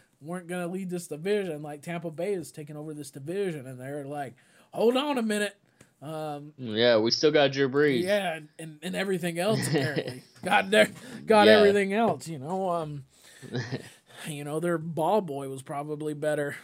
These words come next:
Speaker 1: on Sunday, <laughs> you know, so,
Speaker 2: Probably,
Speaker 1: uh,
Speaker 2: yeah.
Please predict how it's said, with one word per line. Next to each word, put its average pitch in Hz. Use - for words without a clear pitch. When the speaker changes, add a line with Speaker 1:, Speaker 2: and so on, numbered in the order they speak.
Speaker 1:
on 139
Sunday, 170
<laughs> -
you 214
know, 233
so, 175
Speaker 2:
Probably, 120
Speaker 1:
uh, 170
Speaker 2:
yeah. 117